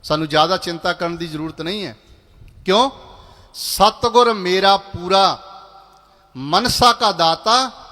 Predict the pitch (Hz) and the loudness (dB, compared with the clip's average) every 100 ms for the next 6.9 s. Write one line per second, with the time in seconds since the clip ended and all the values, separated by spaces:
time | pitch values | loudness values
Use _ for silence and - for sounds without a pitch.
0 | - - - - 220 220 - - 247 262 | -20 -18 -4 2 2 0 -8 -2 0 0
1 | 254 226 214 160 160 190 131 - - - | -4 -2 2 2 2 -2 -6 -18 -20 -20
2 | - - - 165 185 185 - - 202 247 | -20 -20 -6 -4 -2 -4 -4 0 0 -2
3 | - - - - 170 151 165 - 143 - | -12 -20 -12 -6 -6 -6 -12 -14 -14 -14
4 | 117 117 - _ _ _ _ _ _ _ | -14 -16 -20 _ _ _ _ _ _ _
5 | _ _ _ 139 202 233 240 214 208 214 | _ _ _ -6 -4 2 4 4 2 0
6 | 202 208 - 170 170 170 180 220 | 2 2 2 0 2 2 0 -2